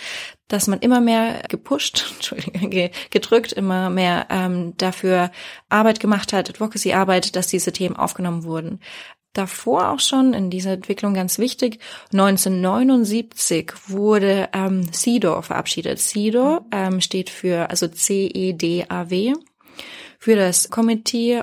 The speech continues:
on the Elimination of All Forms of Discrimination Against Women. Das ist ein, äh, Menschenrechtsvertrag, ein international bindender Vertrag, der, der am zweithäufigsten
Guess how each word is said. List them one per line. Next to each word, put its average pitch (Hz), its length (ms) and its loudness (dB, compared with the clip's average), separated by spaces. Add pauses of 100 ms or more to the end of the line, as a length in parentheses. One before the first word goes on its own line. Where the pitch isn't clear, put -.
(120)
on 190 400 0
the 180 240 -2
Elimination 185 680 0
of - 180 -6
All 196 300 2
Forms 190 340 0
of 185 80 -6
Discrimination 185 760 -2
Against 170 420 -2
Women. 247 340 2 (760)
Das 202 180 4
ist 190 140 4
ein, 202 80 4
äh, 185 240 0
Menschenrechtsvertrag, - 960 -4 (460)
ein 180 160 2
international 185 640 0
bindender 185 560 -2
Vertrag, 240 560 -6 (580)
der, 226 680 0 (300)
der 196 220 0
am 190 140 0
zweithäufigsten 226 1600 -2